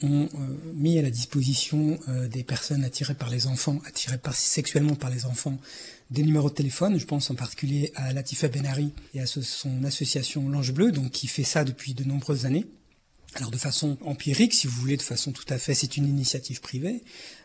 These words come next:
euh, sans relais, euh, nationaux. Donc là, il y a, euh,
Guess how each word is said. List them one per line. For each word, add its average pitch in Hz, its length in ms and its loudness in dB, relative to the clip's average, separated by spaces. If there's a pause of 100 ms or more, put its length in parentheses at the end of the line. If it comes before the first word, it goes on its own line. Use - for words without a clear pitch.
(120)
euh, 127 140 -6
sans 147 240 2
relais, 135 400 0
euh, 135 120 -2
nationaux. 156 600 2
Donc 147 220 -2
là, 190 120 4
il 180 60 4
y 165 80 6
a, 156 260 0
euh, 147 160 0